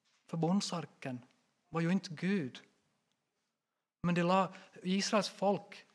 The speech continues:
blev vilsefört till att lägga förtröstan på den istället för att sätta förtröstan på Gud. Och då har jag ibland tänkt så, vad har vi som vi sätter vår förtröstan på? Ibland blir det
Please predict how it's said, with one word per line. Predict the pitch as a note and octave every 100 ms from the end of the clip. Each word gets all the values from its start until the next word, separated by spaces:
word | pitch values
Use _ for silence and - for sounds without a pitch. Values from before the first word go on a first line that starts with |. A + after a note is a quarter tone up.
| _ _
blev | E3 E3+
vilsefört | F#3 F#3+ F#3+ F3+ E3+
till | E3+
att | E3+
lägga | F3
förtröstan | - F3 F3+ G#3 - - E3 C#3 - - _ _ _
på | E3+
den | D#3+ F#3 D3 C3 - _ _
istället | E3+ - F3+ F3+
för | F3+
att | E3+
sätta | - E3+
förtröstan | - E3+ F#3 F3+ - E3
på | E3
Gud. | E3 G3+ C#3+ - - _ _ _ _ _ _ _ _ _ _ _ _ _ _ _ _ _ _ _ _
Och | -
då | F3
har |
jag | F#3+ F3+
ibland | F3+ F3 E3+
tänkt | E3+ D#3+
så, | - C#3 - _ _ _ _ _ _
vad | - F3+
har | F#3+ F3
vi | F3+ A3 A3 - _ _
som | - E3
vi | D#3
sätter | E3 D#3 D#3
vår | D3+
förtröstan | C#3+ C#3+ D3 C3+ - C3
på? | - B2+ A#2 _ _ _ _ _ _ _ _ _ _ _ -
Ibland | E3 D#3 F#3 G3
blir | E3 F#3 A#3+
det | F#3 C3+